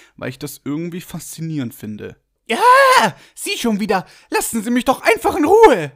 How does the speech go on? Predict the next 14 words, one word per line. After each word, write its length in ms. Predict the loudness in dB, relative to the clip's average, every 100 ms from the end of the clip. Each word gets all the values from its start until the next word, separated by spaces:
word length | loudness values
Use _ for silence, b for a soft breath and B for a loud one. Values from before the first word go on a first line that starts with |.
| _ _
„Nein, 380 | -8 -4 -2 -4
ich 120 | -6
möchte 220 | -4 -4 -2
meine 260 | -2 0
Hand 200 | -2 -2
in 80 | -4
dich 140 | -4
hineinstecken! 680 | -2 -2 -4 -4 -4 -4 -8 -8 -2
Nein, 320 | 4 4 2 _
hier 160 | -4 -4
geblieben! 500 | 0 -2 -2 -8 0
Bleib 180 | 2 2
stehen!“ 540 | 0 6 8 6 2 -14 _ _ -6
Ja, 560 | -4 -2 -2 -4 -14